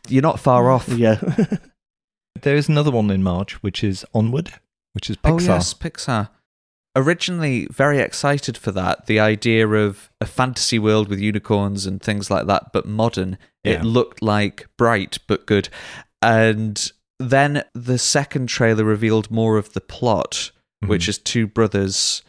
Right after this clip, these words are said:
Speaker 1: trying to bring their father back from the dead.
Speaker 3: Or the rest of their father back.
Speaker 1: Yeah,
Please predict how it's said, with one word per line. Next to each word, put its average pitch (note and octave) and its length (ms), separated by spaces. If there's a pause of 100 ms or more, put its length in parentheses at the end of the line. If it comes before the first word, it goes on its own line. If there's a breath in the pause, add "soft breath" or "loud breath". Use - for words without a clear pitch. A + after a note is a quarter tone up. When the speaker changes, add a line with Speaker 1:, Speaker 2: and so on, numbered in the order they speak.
(140)
Speaker 1:
trying A2+ 320
to A2 120
bring G#2 360
their G2 120
father A2 380
back - 240
from G2+ 160
the F#2+ 100
dead. G2 380
Speaker 3:
Or A2 60
the G2 100
rest A2 300
of G#2 60
their F#2 100
father F2 280
back. G2 220
Speaker 1:
Yeah, C#3 300